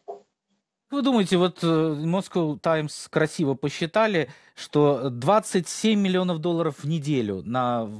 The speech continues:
всю эту пропагандистскую деятельность тратится, только, опять подчеркиваю, это бюджет. А, очень возможно, что не меньшая сумма еще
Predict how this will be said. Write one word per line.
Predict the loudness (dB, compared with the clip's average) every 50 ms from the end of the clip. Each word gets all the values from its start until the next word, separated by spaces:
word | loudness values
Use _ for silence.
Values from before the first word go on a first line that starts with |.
| -16
всю | -12 -6 -4 -2
эту | -2 -2 -4 -6
пропагандистскую | -4 -4 -4 -4 -4 -4 -4 -4 -4 -6 -8 -4 -2 -2 0
деятельность | 2 2 0 0 0 -2 -4 -2 0
тратится, | 0 0 0 0 -2 -2
только, | 2 4 4 4 4 2 0
опять | -2 0 0 -2 -2 0
подчеркиваю, | -4 -4 -2 -2 -4 -4 -2 -4 -6 -6
это | -6 -8
бюджет. | -8 -8 -8 -4 -2 -2 -2 -2 -4 _ _ _ -20 -20 -20 _ -8
А, | -2 0 2 4 4 2 2
очень | 0 0 -2 -2 -2 -2 -2 0
возможно, | 0 0 0 0 -2 -2 -2 -2 -6
что | -6 -4 -2 0
не | 0 2
меньшая | 2 0 0 -2 0 -2 -2
сумма | -2 0 -2 -2 0 2 0 0
еще | -2 -2 -2 -2 -2 -2